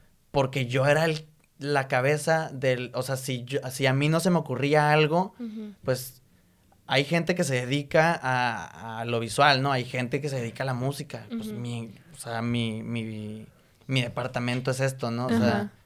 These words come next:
Speaker 1: y el, y el tener como, como esa autorresponsabilidad de decir, "No, pues, o sea, lo que salga de,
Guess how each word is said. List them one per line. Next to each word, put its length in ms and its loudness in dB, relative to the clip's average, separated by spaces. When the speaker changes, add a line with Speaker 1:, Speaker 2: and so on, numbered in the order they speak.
Speaker 1:
y 160 0
el, 200 -2
y 120 2
el 140 0
tener 320 0
como, 500 2
como 240 4
esa 260 4
autorresponsabilidad 1500 0
de 320 0
decir, 400 -6
"No, 180 2
pues, 160 -8
o 40 -10
sea, 120 -8
lo 180 -6
que 280 -8
salga 480 0
de, 320 -4